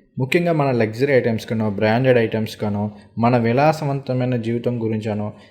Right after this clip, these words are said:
ఎప్పటి నుంచో అనుకుంటున్నాం, ఎక్కడికి వెళ్ళలేకపోతున్నాం, రాక రాక ఛాన్స్ వచ్చింది, ఆ, ఎక్కడికి వెళ్దాం, ఇక్కడికి వెళ్దామని ఇట్లా అనవసరంగా డబ్బులు ఎక్కువగా ఖర్చు పెట్టేసే అవకాశాలు ఉన్నాయి. లేదు,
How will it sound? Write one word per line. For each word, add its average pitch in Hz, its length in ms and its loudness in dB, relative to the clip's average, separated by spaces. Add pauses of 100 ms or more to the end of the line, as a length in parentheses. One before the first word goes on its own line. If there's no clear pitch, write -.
(120)
ఎప్పటి 123 340 2
నుంచో 127 280 0
అనుకుంటున్నాం, 117 480 -2
ఎక్కడికి 117 260 -4
వెళ్ళలేకపోతున్నాం, 110 580 -2
రాక 107 200 0
రాక 110 320 -6
ఛాన్స్ 107 220 -4
వచ్చింది, 107 360 -6
ఆ, 107 260 0
ఎక్కడికి 113 300 -4
వెళ్దాం, 107 320 -2
ఇక్కడికి 110 340 -6
వెళ్దామని 107 480 -2 (420)
ఇట్లా 143 420 2 (200)
అనవసరంగా 175 1000 2 (120)
డబ్బులు 135 340 2
ఎక్కువగా 151 320 2
ఖర్చు 156 240 -6
పెట్టేసే 135 320 -6
అవకాశాలు 110 460 -4
ఉన్నాయి. 92 240 -12 (680)
లేదు, 135 320 6